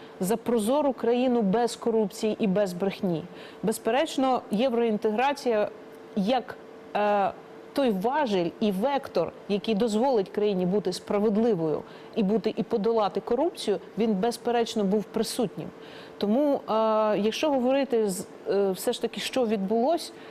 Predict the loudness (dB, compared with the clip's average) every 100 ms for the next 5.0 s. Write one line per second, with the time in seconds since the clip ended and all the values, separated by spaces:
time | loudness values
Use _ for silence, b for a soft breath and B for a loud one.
0 | B B -2 2 2 2 -2 0 0 2
1 | 2 2 0 B B -16 -2 -2 2 2
2 | 4 2 0 -2 0 2 2 2 0 0
3 | 0 0 -2 -12 -4 -2 2 0 2 0
4 | 0 -2 0 2 2 0 -2 0 0